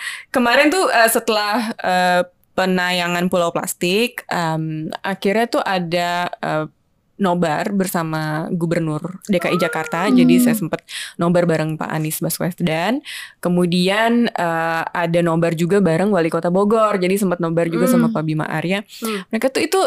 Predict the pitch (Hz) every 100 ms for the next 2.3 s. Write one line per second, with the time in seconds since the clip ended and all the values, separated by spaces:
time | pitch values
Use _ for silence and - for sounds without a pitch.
0 | - 277 339 262 202 208 208 202 202 185
1 | 170 196 196 170 170 180 165 160 156 180
2 | 247 247 302